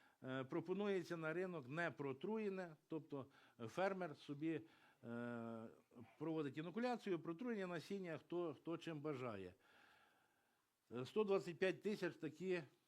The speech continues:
е, така, е, фа-, фасовка нашого насіння.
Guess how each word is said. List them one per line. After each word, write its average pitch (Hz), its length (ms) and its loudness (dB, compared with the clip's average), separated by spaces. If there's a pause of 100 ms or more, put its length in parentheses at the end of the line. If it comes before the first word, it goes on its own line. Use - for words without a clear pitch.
(240)
е, 127 400 -4 (720)
така, 170 300 0
е, 143 340 0 (300)
фа-, 156 260 0 (100)
фасовка 160 520 -2
нашого 147 380 -2
насіння. 123 420 -8